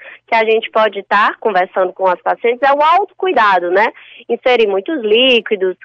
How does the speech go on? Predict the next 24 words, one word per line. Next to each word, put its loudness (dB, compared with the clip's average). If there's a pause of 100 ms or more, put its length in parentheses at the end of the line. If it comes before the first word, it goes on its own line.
(160)
nessas -4
crianças, 0 (360)
é, 2
se -16
preocupar 0
com 0
a 2
alimentação -2
adequada, 0 (300)
com 0
o -8
manejo 2
de -4
limpeza -2
desses -4
alimentos, 0 (340)
a -2
limpeza 0
da 0
casa, 0 (320)
a 0
limpeza, 0
enfim. -2 (480)
É, 0